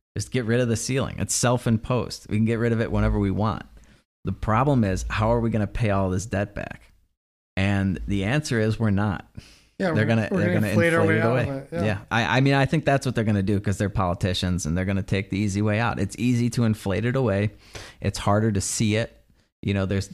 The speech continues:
Speaker 1: there's always that lag between, um, the creation of the money and when it trickles all, all the way down through the economy. That's the other thing. When they create, when they, you know, when they, when they pump all this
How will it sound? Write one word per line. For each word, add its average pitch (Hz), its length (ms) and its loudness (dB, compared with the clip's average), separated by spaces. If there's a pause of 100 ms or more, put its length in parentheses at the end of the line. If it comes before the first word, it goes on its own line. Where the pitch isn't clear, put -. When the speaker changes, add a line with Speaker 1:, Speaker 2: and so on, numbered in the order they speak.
Speaker 1:
there's 98 220 0
always 107 260 2
that 98 220 0
lag 95 580 -2
between, 95 720 0 (340)
um, 85 480 -2 (1040)
the 98 120 0
creation 98 540 0
of 101 160 0
the 107 60 0
money 95 340 2
and 92 200 -2 (120)
when 95 100 2
it 80 120 -4
trickles 95 440 -4
all, 95 340 -2
all 98 120 0
the 101 60 -2
way 95 120 0
down 95 380 0
through 101 160 -4
the 92 120 0
economy. 95 480 -2 (180)
That's 127 240 -2
the 123 100 0
other 131 180 2
thing. 95 240 0
When 101 120 2
they 104 100 2
create, 113 340 -2
when 107 140 -2
they, 95 220 -4 (320)
you 110 100 -2
know, 92 120 0
when 95 160 0
they, 87 200 0 (440)
when 95 120 -2
they 98 80 2
pump 127 340 -2
all 104 140 2
this 92 380 -4